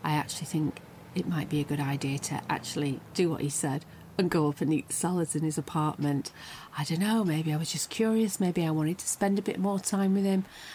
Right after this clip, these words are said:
I'm not sure, but for some reason, I agreed to go up into his apartment with our little Trader Joe's salads. It was in an old building and was a few floors up. I think we walked all the way up there,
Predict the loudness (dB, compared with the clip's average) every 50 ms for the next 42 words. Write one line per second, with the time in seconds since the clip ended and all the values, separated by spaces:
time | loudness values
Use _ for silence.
0 | -6 0 2 4 4 4 2 0 0 0 2 2 2 2 2 0 -2 0 0 2
1 | 2 4 4 6 6 6 6 6 6 4 4 4 2 2 2 2 0 -2 -6 -20
2 | -20 -20 -20 -6 0 2 4 4 4 4 2 2 2 2 4 4 2 2 0 -2
3 | -6 -16 -20 -20 -14 -6 -4 -2 0 2 2 2 2 0 0 -2 0 0 0 0
4 | 0 0 -4 -4 -4 -2 -2 -2 -2 -2 -2 -2 -4 -6 -4 -2 0 0 2 2
5 | 2 0 0 0 -2 -4 -4 -4 -2 -2 -2 0 -2 -2 0 0 0 0 0 0
6 | 0 0 0 0 -2 -2 -4 -6 -6 -6 -6 -6 -6 -10 -18 -20 -4 0 2 2
7 | 4 6 6 8 8 8 6 6 4 4 6 6 8 8 6 4 4 4 4 6
8 | 6 6 4 4 2 2 2 2 2 4 4 4 4 2 2 0 0 2 4 4
9 | 4 4 4 4 6 6 6 4 4 4 4 2 2 0 -4 -10 -14 -16 -18 -18
10 | -20 -20 -20 _ -10 -8 -4 -4 -2 0 0 2 2 2 2 2 2 0 -2 -2
11 | -4 -2 -2 -2 0 0 2 2 4 4 2 0 -2 -2 0 0 2 2 0 -2